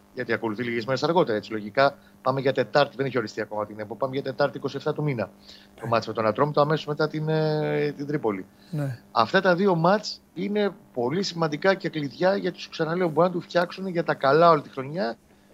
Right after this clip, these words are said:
Speaker 1: ή να του δημιουργήσουν πάλι,
Speaker 2: Μμμ.
Speaker 1: ε, τριβές, γκρίνιες, μουρμούρες και συννεφάκια.
Speaker 2: Ωραία.
Speaker 1: Το, το timing είναι καλό πάντως.
Speaker 2: Ναι, τέλεια. Λοιπόν, ραντεβού αύριο.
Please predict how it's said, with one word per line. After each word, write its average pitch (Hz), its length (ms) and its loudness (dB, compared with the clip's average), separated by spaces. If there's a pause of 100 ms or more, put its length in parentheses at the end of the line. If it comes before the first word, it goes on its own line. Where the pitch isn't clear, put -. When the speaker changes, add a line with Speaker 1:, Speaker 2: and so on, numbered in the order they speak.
(160)
Speaker 1:
ή 233 140 -4
να 247 160 0
του 220 140 -2
δημιουργήσουν 208 760 -2
πάλι, 196 480 0 (180)
Speaker 2:
Μμμ. 185 200 4
Speaker 1:
ε, 220 80 0 (320)
τριβές, 151 640 0
γκρίνιες, 165 440 0
μουρμούρες 139 580 -4
και 135 100 -12
συννεφάκια. 127 580 -6
Speaker 2:
Ωραία. 214 380 6 (220)
Speaker 1:
Το, 139 420 4
το 143 180 2
timing 190 400 4
είναι 190 140 0
καλό 170 320 4
πάντως. - 420 -6
Speaker 2:
Ναι, 175 360 6 (440)
τέλεια. 147 360 4 (380)
Λοιπόν, 196 360 8 (120)
ραντεβού 185 500 8
αύριο. 196 640 12